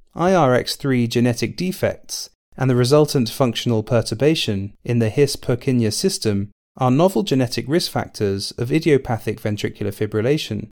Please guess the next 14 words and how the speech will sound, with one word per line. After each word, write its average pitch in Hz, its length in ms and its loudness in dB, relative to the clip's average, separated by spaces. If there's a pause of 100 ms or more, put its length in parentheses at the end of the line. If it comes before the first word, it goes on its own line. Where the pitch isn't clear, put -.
(200)
and 127 200 0
might 196 260 0
improve 110 480 0
risk 156 240 -2
stratification 110 1000 -2
and 113 140 -4
prevention 113 680 -2
of 110 120 -6
sudden 101 320 0
death 123 400 -2 (400)
in 143 120 -2
otherwise 120 500 2
healthy 104 340 -4
hearts. - 600 -6